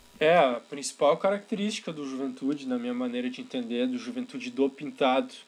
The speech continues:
é, é por aí, né, nessa linha...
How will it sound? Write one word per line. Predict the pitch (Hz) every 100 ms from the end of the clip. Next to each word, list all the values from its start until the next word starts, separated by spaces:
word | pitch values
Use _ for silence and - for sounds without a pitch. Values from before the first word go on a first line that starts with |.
| - - - - _
é, | - 120 117 117 113 117
é | -
por | 139
aí, | 151 160 180 175 _
né, | 123 120 117 117 117
nessa | 123 127 -
linha... | 135 143 160 165